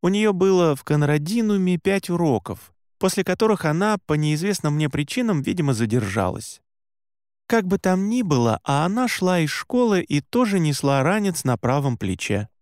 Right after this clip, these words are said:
Зелёные, а порой даже и светло-коричневые орехи валялись под ногами — потому что накануне был ветер.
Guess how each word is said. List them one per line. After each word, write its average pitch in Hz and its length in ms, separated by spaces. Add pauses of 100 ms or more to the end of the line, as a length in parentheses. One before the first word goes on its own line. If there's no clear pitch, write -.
(600)
Зелёные, 170 720 (140)
а 151 100
порой 214 280
даже 175 280
и 151 40
светло-коричневые 151 1040
орехи 190 520
валялись 170 500
под 139 180
ногами — 110 640 (300)
потому 208 300
что 196 220
накануне 185 500
был 170 220
ветер. 120 540